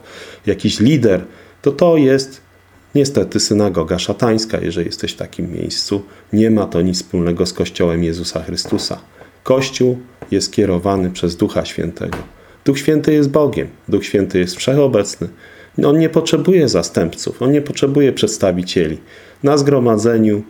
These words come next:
bezpośrednio kieruje zgromadzeniem i wybiera sobie jako swoje usta tego brata, którego chce, a nie tego, którego rozpisał jakiś synod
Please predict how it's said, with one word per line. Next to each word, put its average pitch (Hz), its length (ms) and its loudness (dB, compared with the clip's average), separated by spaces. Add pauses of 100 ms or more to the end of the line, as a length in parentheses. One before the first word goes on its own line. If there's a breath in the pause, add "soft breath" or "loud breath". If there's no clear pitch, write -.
(400)
bezpośrednio 107 1080 2 (680)
kieruje 95 560 2 (120)
zgromadzeniem 87 800 0 (460 soft breath)
i 117 340 4 (300)
wybiera 131 440 4
sobie 95 500 2 (280)
jako 90 280 -2
swoje 82 380 0
usta 120 500 0 (300)
tego 156 280 2
brata, 139 360 2
którego 110 420 2
chce, 113 340 0
a 80 120 -4
nie 95 160 0
tego, 95 300 -2
którego 92 400 -2
rozpisał 90 480 -2
jakiś 90 320 -6
synod 90 440 0